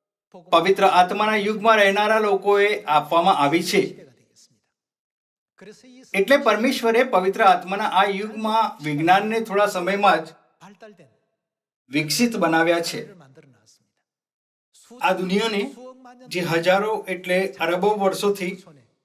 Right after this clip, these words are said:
શાંત હતી, જબરજસ્ત ક્રાંતિ લાવી.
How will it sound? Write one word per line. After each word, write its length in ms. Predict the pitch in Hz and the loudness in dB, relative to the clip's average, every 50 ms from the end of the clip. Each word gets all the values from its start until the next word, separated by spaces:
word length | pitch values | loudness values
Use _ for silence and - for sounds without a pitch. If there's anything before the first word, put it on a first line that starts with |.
| _ - | _ -10
શાંત 460 | - - - 180 165 175 202 202 196 | -6 -4 -2 0 0 0 0 -2 -4
હતી, 480 | 175 180 196 196 196 175 170 - - - _ _ _ _ - 285 - _ 269 220 254 247 - - | -4 -6 -6 -4 -4 -6 -6 -6 -10 -18 _ _ _ _ -20 -20 -20 _ -20 -20 -20 -20 -14 -6
જબરજસ્ત 580 | - 247 - 208 208 196 202 226 202 - - 233 226 - _ - - - | -6 -2 -2 -2 -2 -2 -2 -4 -6 -6 -10 -14 -16 -16 _ -18 -10 -4
ક્રાંતિ 360 | - 160 160 160 - 190 180 | -2 -2 -2 -2 -4 -4 -2
લાવી. 280 | 165 156 - - - | -2 -2 -4 -6 -10